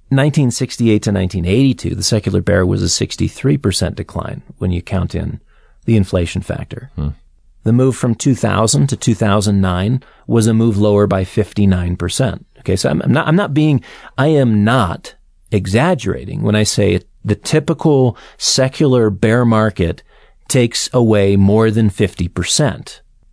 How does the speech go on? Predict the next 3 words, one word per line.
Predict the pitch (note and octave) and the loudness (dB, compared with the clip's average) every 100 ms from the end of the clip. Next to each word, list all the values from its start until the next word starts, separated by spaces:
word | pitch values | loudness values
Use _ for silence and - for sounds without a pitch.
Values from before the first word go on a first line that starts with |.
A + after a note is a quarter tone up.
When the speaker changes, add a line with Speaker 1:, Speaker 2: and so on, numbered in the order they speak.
| _ | _
Speaker 1:
Sixty-nine, | - - C#3+ - F3 F3 C#3+ B2 C3+ E3+ - _ | -8 -4 -2 -2 0 2 2 2 0 -2 -6 _
fifty-four, | - - D3 D3 F3+ F3+ - C3+ G2+ F2 G#2 C#3 _ _ _ | -10 0 0 0 -2 -2 0 2 2 2 0 -2 _ _ _
sixty-three, | - - D#3 - G3 G3+ - G3+ C3+ G2 G2 | -4 -2 -2 0 0 0 0 2 2 2 0